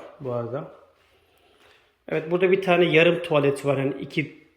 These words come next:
banyo var dedik ya. İki tuvalet banyo, bir de bir tane tuvalet var. O da burası. Ee, tuvaleti ve, e, sinki burada.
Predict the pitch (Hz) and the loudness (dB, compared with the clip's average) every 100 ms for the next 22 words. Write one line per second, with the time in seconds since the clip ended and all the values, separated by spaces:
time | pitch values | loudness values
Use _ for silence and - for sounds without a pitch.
0 | _ - 147 147 147 139 139 139 170 180 | _ 0 2 4 4 4 2 0 -8 -4
1 | 123 110 - - - 143 139 - 151 180 | -4 -4 -10 -14 -2 0 0 -2 0 0
2 | 156 139 170 180 - - 170 165 139 120 | 0 0 0 -2 -8 -12 -8 -4 -2 -2
3 | - 127 123 120 156 180 - 160 143 139 | -4 -4 -4 -4 -6 -6 -8 -2 -2 0
4 | 120 - 160 185 - - _ _ _ _ | -2 -4 -8 -8 -10 -20 _ _ _ _
5 | _ _ _ - 143 135 131 - 139 131 | _ _ _ -6 -4 -4 -2 2 2 0
6 | 143 151 - - 135 131 131 - 151 143 | -2 -2 -4 -4 -2 -2 -4 -4 -4 -2
7 | 147 139 123 139 | -2 -2 -2 -4